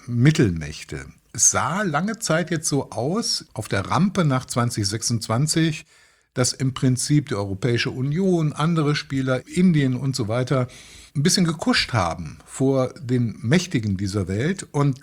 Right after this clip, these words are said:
dann kommt der Auftritt in Davos von Mark Carney, dem kanadischen Ministerpräsidenten. Und dem hören wir jetzt mal ein Minütchen zu.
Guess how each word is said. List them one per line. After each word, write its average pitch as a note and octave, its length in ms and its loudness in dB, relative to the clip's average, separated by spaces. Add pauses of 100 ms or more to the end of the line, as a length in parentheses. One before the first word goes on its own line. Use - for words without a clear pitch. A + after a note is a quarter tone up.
dann D3 380 -2
kommt F3+ 320 2
der D#3+ 180 -2
Auftritt D3 540 -4
in C#3+ 240 0
Davos A#2 500 -2
von C3 380 -2
Mark A#2+ 500 -4
Carney, A#2 520 0 (220)
dem G#2+ 260 -2
kanadischen B2 760 0
Ministerpräsidenten. A2+ 1040 -2 (400)
Und B2 160 0
dem D#3 160 6
hören D#3+ 120 4
wir D3+ 100 4
jetzt B2+ 180 0
mal B2 80 2
ein A#2 80 2
Minütchen A#2 420 0
zu. - 220 -6